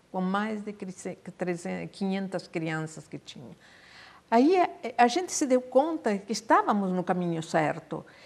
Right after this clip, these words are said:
que o importante de ser feito pela casa, que deveria ser feito pela casa latino-americana, era a formação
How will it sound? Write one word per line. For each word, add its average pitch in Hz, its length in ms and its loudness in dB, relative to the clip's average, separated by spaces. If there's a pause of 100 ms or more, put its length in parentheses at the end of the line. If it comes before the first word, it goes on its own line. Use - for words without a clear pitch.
(240)
que 247 120 2
o 262 80 6
importante 294 1160 2
de 202 140 -2
ser 208 180 -4
feito 262 560 -4
pela 196 260 -2
casa, 247 480 0
que 214 140 -8 (200)
deveria 185 520 4
ser 214 180 -4
feito 208 340 -4
pela 175 240 -2
casa 180 400 -4
latino-americana, 170 1000 -4 (380)
era 254 300 8
a 202 140 0
formação 311 1040 -2